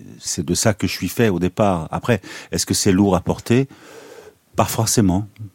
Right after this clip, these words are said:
Euh, il faut le porter, c'est tout. Il faut, il faut inventer, euh, il faut se muscler. Il est intéressant de se muscler, sinon,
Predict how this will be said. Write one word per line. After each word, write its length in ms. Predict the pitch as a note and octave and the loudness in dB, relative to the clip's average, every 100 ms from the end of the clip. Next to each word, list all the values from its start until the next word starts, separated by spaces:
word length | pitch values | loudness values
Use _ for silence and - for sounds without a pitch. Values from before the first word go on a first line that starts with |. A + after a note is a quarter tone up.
| C3 | -12
Euh, 640 | - C2 C2+ D2+ D2 E2 E2+ | -8 -8 -8 -8 -10 -10 -10
il 80 | E2+ | -8
faut 140 | - G#2+ | 0 2
le 60 | |
porter, 340 | A2 - F2+ G2 | 2 -2 -4 -4
c'est 180 | - | -6
tout. 320 | F2 F#2+ G2+ F2 | -6 -6 -6 -8
Il 60 | D#2+ | -8
faut, 220 | - E2+ | -4 -4
il 40 | D#2+ | -4
faut 140 | - | -2
inventer, 480 | E2+ D#2+ D#2+ F#2+ F2 | -2 -2 0 0 0
euh, 180 | E2 E2 | 0 -2
il 80 | |
faut 560 | D2+ F#2 E2+ E2 C#2 D2 | -2 -2 -2 -2 -6 -10
se 140 | - E2 | -6 -4
muscler. 440 | D2+ - A2+ C#3+ | -4 -2 -4 -4
Il 240 | - E2+ E2+ | -8 -6 -4
est 40 | |
intéressant 540 | D#2 - E2+ - A2+ | -4 -4 -4 -4 -4
de 80 | G#2 | -6
se 160 | D#2+ - | -6 -6
muscler, 320 | E2 - A#2+ | -6 -4 -6
sinon, 400 | G#2+ E2+ F2 D#2 | -4 0 0 -2